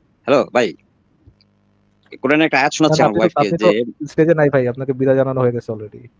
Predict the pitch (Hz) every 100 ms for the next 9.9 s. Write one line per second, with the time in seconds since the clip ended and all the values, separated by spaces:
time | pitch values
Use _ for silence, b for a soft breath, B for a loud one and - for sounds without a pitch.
0 | _ _ _ 123 123 123 113 - 120 120
1 | 107 87 - _ _ _ - - 139 147
2 | 151 147 147 - 110 104 - _ _ _
3 | _ _ _ _ _ _ _ _ 117 -
4 | 110 101 110 107 110 117 120 - 123 135
5 | 135 139 - 139 135 120 113 110 110 110
6 | - - 104 98 - 98 - - 117 123
7 | - _ _ _ - - 131 - _ _
8 | _ 120 120 113 120 110 117 110 - _
9 | - _ 110 _ _ - 127 123